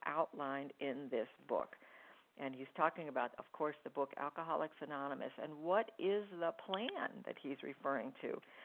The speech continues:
Well, it is the twelve steps of Alcoholics Anonymous. That is the plan that, that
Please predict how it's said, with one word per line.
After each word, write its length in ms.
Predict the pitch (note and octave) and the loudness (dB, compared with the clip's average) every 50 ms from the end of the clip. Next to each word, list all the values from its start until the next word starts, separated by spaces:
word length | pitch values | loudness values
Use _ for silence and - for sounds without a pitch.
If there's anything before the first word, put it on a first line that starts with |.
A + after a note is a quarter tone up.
| - - - _ _ - | -16 -18 -20 _ _ -2
Well, 300 | D3 E3 F#3 A3 A#3 - - _ - | 2 4 4 4 2 2 -4 _ -4
it 160 | - D3 C#3 | -2 -2 0
is 120 | C3+ D3 D3 - | 0 0 -2 -2
the 100 | - E3 - - - | -6 -8 -8 -6 -2
twelve 400 | - D#3 E3 E3 F3 F3+ F#3+ G3 - - - | 4 6 8 10 10 8 6 2 -2 -8 -2
steps 320 | - - - - - - - - - - _ _ - - | 0 0 0 0 -2 -8 -20 -20 -20 -20 _ _ -2 0
of 240 | C3 B2+ B2 B2+ B2 - - - | 2 4 4 2 0 -4 -4 0
Alcoholics 640 | C3 C3 B2+ - C3+ B2+ B2 A2+ A2+ A#2 A#2 - - | 0 2 2 2 -2 -2 2 4 4 4 2 0 -6
Anonymous. 540 | - G#2 G#2+ F#2+ D#2 D#2 D2+ - - - - - - - - - - - _ - - | -8 -4 -2 -2 -2 -2 -2 -4 -8 -10 -12 -16 -20 -20 -20 -20 -20 -20 _ 0 4
That 200 | C#3+ C#3 C#3+ D3 | 4 6 6 4
is 120 | D#3 D#3 - - | 2 0 0 -4
the 40 | - - - - | -6 -6 -4 -2
plan 420 | C3+ B2+ B2 A#2+ A#2+ A#2 A#2 B2 | -2 -2 -2 -2 -4 -4 -4 -4
that, 140 | A#2 G2 - - - - | -4 -4 -6 -6 -6 -2
that 200 | C3 A#2+ A#2+ - | 0 0 0 0